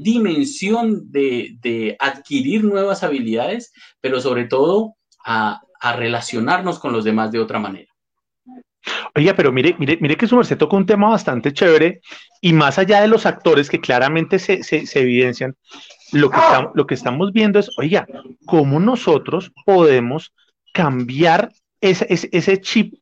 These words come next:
Speaker 2: desde la educación hacia el aprendizaje? Porque nosotros no solamente estamos, o sea, no, el tema del aprendizaje no es solamente ir a la universidad, ir al colegio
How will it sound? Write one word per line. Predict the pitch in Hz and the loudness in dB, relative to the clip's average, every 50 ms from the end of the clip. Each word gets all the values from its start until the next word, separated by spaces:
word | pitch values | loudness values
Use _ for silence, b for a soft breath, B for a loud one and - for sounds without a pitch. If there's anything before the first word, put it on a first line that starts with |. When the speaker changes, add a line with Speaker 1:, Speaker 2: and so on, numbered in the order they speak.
| b b b b b - | b b b b b -14
Speaker 2:
desde | 165 151 151 185 175 151 175 170 | -6 2 2 4 4 4 4 4
la | 160 156 | 6 6
educación | 143 143 139 139 - 117 110 175 202 262 - - | 6 4 2 2 -2 -4 0 0 0 0 -2 -2
hacia | - 165 165 156 - - 160 151 139 135 | -2 -2 -2 -2 -4 0 2 2 4 4
el | 135 135 | 4 4
aprendizaje? | 127 123 - 139 135 123 120 110 107 - 151 185 214 254 - - _ _ _ _ _ _ _ _ _ B B B B - | 2 0 0 -4 -4 -4 -4 -6 -6 -2 0 0 0 0 -2 -6 _ _ _ _ _ _ _ _ _ B B B B 0
Porque | - 160 - - 151 | 0 0 2 0 -2
nosotros | 143 127 139 135 143 190 208 | 0 0 -2 0 0 2 4
no | 233 240 | 4 4
solamente | 240 247 262 262 254 254 240 - 247 | 4 4 2 2 2 0 0 0 -2
estamos, | 226 - 262 247 254 254 320 - | 0 2 2 2 2 0 -2 -4
o | 156 | 0
sea, | 147 156 143 147 | 0 2 2 2
no, | 147 151 156 - | 0 0 0 0
el | 160 147 | 0 0
tema | 139 160 156 175 | 0 0 0 2
del | 208 240 | 2 2
aprendizaje | 240 - 226 185 143 143 139 151 | 2 2 0 0 0 0 0 2
no | 185 202 | 2 2
es | 190 | 2
solamente | 208 208 214 214 220 208 - 214 | 4 4 4 4 2 2 2 2
ir | 214 | 2
a | 214 | 4
la | 208 220 | 4 4
universidad, | 208 202 190 165 143 - 143 135 135 143 | 4 4 2 0 0 -2 -4 -2 2 4
ir | 175 196 | 4 4
al | 220 220 | 2 2
colegio | - 190 156 131 123 123 135 160 | 2 2 2 2 2 0 0 -4